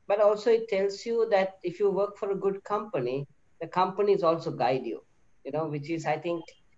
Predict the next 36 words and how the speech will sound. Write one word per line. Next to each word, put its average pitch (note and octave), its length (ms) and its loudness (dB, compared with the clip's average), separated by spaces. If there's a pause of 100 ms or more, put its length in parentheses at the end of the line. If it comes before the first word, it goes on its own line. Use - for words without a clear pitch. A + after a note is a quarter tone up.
(120)
which D#3+ 180 -8
is E3+ 80 -6
a F3 60 -4
combination F3 720 -2
which D3+ 200 -6
you D#3+ 120 -4 (100)
did, E3 120 -4 (320)
Kasturi. E3 420 -4 (100)
And D#3+ 120 -4 (320)
if D#3 160 -6
I E3+ 100 4 (200)
add F3 180 -6
the F#3 360 4 (120)
dots, F3+ 380 2 (440)
you E3 160 0
also E3+ 360 -2 (140)
have D#3+ 180 4 (480)
a D#3+ 80 -2
set E3 240 -2
of D#3 240 0
friends G#3+ 640 -2
who E3 100 -2
are D#3 80 0 (100)
supporting D3 460 -2 (100)
you. - 80 -14 (180)
So, D#3 260 0 (300)
so E3+ 120 -4
you E3+ 180 4
have E3+ 180 4
social G#3 380 0
support, A#3 560 0
you D#3+ 140 -2
have E3 220 4
your F3 200 4
workplace G3 640 0
support, F#3+ 420 -4